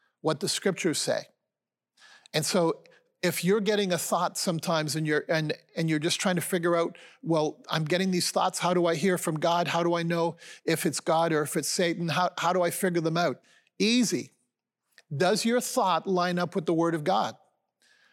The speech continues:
So if you're getting suicidal thoughts, if you're useless, you're stupid, uh, life would be, the world would be better if you weren't alive. Take your life. Does that match up to the scriptures? No, it does not.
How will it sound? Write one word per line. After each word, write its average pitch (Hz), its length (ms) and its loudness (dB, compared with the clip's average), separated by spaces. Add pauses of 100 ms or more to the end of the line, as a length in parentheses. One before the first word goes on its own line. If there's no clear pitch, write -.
So 202 200 2
if 165 80 0
you're 214 140 2
getting 214 280 0
suicidal 196 600 0
thoughts, 196 440 0
if 160 100 0
you're 180 180 0
useless, 180 540 0
you're 175 120 0
stupid, 165 560 -2 (320)
uh, 147 240 0
life 185 340 2
would 180 120 0
be, 156 240 -2 (260)
the 185 60 0
world 208 260 2
would 208 100 2
be 202 80 2
better 185 400 0
if - 120 -4
you 190 120 0
weren't 175 200 2
alive. 156 300 0
Take 208 280 -2
your 190 100 2
life. 143 480 -2 (580)
Does 123 160 -4
that 135 180 2
match 170 280 -2
up 185 120 0
to - 100 -10
the 180 100 0
scriptures? - 640 -4 (680)
No, 156 320 2
it 165 100 0
does 165 200 0
not. 185 340 -2